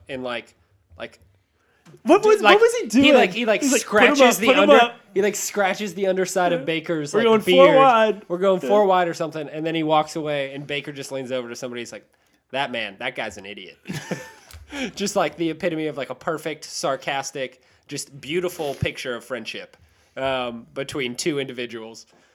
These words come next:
Speaker 1: Um, so I'm very excited about that. Um, any other of these names that stand out to you? Stump Mitchell stands out to me, um, if only because of the beard that he has.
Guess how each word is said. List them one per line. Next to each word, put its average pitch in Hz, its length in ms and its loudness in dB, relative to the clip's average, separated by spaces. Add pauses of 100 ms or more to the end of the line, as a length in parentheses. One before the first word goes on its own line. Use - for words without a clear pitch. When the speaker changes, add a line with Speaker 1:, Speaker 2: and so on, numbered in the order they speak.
(320)
Speaker 1:
Um, 127 480 -10 (100)
so - 220 -12 (260)
I'm 165 180 -6
very 135 280 -6
excited 101 280 -14
about 98 220 -20
that. 95 220 -20 (1080)
Um, 120 200 -12 (1600)
any 180 240 -4
other 180 440 -6
of 160 220 -10
these 160 240 -8
names 170 260 -6
that 156 60 -18
stand 175 280 -6
out 165 140 -8
to 180 80 -12
you? 175 160 -8
Stump 208 380 -8
Mitchell 160 380 -8 (140)
stands 139 380 -8
out 127 180 -4
to 127 60 -16
me, 123 360 -8 (280)
um, 131 400 -6
if 156 340 -12 (300)
only 151 540 -2 (340)
because 123 300 -10
of 104 100 -20
the 113 80 -16
beard 110 340 -12
that 101 120 -16
he 101 80 -20
has. 95 380 -20